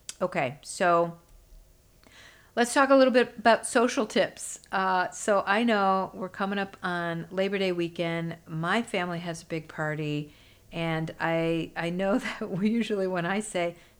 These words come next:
"Eh, I'm not gonna have a drink," I think now they've gotten used to it. Um,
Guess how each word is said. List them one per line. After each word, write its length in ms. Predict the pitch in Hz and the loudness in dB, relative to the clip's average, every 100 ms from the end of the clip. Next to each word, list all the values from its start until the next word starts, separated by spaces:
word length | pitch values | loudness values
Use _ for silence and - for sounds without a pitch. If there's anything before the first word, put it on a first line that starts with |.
| - | -12
"Eh, 40 | |
I'm 260 | 381 370 320 | -8 -6 -4
not 160 | 190 | -6
gonna 140 | 190 175 | -6 -6
have 160 | 170 | -8
a 40 | 160 | -8
drink," 340 | 165 151 147 - - - - - | -6 -6 -6 -14 -20 -20 -10 -2
I 80 | |
think 220 | 247 311 226 | 0 0 2
now 460 | 185 180 190 185 | 4 6 6 4
they've 240 | 185 190 180 | 0 -2 0
gotten 240 | 180 170 | -2 0
used 240 | 190 202 - | -4 -6 -4
to 120 | 175 | 0
it. 300 | 165 156 - | 2 0 -2
Um, 320 | - 160 156 | -8 -8 -6